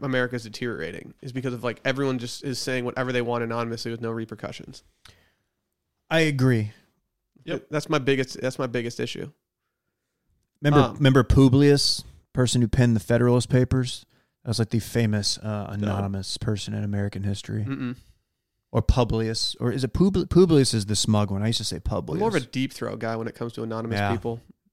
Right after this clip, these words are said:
Speaker 2: Yeah.
Speaker 1: They used to call Dylan. <laughs>
Speaker 2: You are a Woodward looking ass.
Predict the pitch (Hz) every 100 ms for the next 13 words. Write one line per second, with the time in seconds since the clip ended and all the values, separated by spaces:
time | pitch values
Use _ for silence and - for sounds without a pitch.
0 | _ _ _ _ _ 113 104 101 98 _
1 | _ _ - - _ _ _ _ - 160
2 | 180 143 120 120 - - - - 190 151
3 | 127 110 113 110 117 113 117 117 117 -
4 | -